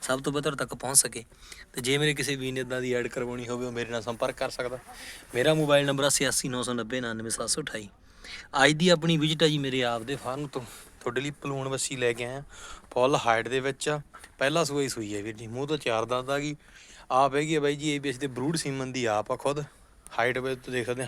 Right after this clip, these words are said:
ਹਾਈਟ ਫੁੱਲ ਆ ਗਾ ਤੇ ਥੋੜ੍ਹੀ ਜਿਹੀ ਮਾੜੀ ਮਾੜੀ ਫੋਟ ਜ਼ਰੂਰ ਹੈਗੀ ਆ, ਫੇਰ ਸਿੰਗਾਂ ਦੀ ਜਿਵੇਂ ਕਿ ਸਿੰਗ ਕਹਿ ਦਿੰਦੇ ਆ, ਮਾੜੀ ਮਾੜੀ ਫੋਟ ਹੈਗੀ ਆ।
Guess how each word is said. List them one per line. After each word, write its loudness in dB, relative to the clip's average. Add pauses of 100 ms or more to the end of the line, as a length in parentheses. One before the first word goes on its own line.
ਹਾਈਟ -6
ਫੁੱਲ 2
ਆ 10
ਗਾ 0 (600)
ਤੇ 4
ਥੋੜ੍ਹੀ 2
ਜਿਹੀ -2
ਮਾੜੀ 2
ਮਾੜੀ 2
ਫੋਟ -2
ਜ਼ਰੂਰ -2
ਹੈਗੀ 0
ਆ, 0
ਫੇਰ 0 (100)
ਸਿੰਗਾਂ -4
ਦੀ -4
ਜਿਵੇਂ -2
ਕਿ -4
ਸਿੰਗ -4
ਕਹਿ 0
ਦਿੰਦੇ -4
ਆ, -8 (500)
ਮਾੜੀ 0
ਮਾੜੀ 0
ਫੋਟ -2
ਹੈਗੀ -2
ਆ। -4